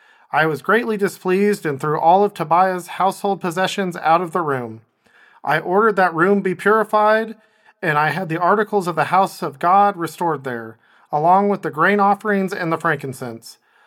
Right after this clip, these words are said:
I also found out that because the portions for the Levites had not been given,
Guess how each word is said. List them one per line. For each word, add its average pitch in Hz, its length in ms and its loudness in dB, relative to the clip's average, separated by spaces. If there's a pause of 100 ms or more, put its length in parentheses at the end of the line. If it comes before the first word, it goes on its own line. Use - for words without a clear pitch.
(220)
I 147 100 -2
also 208 360 2
found 180 340 2
out 175 320 2 (260)
that 156 260 0
because 160 480 -4 (160)
the 165 140 -4
portions 202 580 0
for 170 140 -4
the 151 80 -2
Levites 196 520 2
had 147 200 -6
not 165 220 0
been 214 140 0
given, 147 440 -2